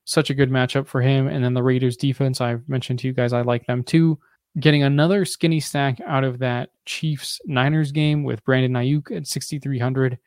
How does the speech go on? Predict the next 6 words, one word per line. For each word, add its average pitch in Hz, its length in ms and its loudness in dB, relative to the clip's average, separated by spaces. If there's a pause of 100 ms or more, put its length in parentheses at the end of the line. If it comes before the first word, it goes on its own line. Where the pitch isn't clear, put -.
(280)
and 127 100 -4
Travis 127 340 -4
Kelce 160 520 0
at 170 100 -4
eighty-three 170 380 -2
hundred. 165 400 0